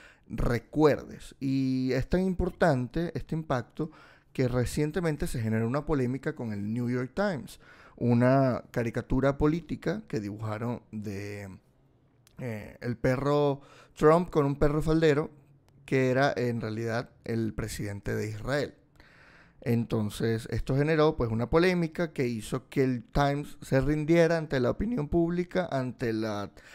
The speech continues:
dictadura de lo políticamente correcto, y dijeron, "No vamos a hacer más caricaturas políticas en este diario". Esto obviamente es una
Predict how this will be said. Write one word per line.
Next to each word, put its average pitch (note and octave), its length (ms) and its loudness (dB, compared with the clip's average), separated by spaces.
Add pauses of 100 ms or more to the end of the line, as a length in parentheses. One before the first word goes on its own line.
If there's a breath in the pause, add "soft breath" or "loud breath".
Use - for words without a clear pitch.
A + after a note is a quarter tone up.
(120)
dictadura C#3+ 720 2
de G#2 100 -4
lo G2+ 160 -6
políticamente C#3+ 640 -4
correcto, G3+ 720 -2 (400 loud breath)
y D3 140 4
dijeron, C#3+ 480 4
"No C3 120 2
vamos B2+ 220 0
a A2+ 60 -2
hacer G#2+ 200 -6
más A#2+ 280 -4
caricaturas G#2 560 0
políticas B2+ 580 4
en A2+ 120 -8
este A2 260 -6
diario". - 400 -10 (280 soft breath)
Esto - 320 0
obviamente E3 460 -2
es C3+ 100 -6
una C#3+ 340 -2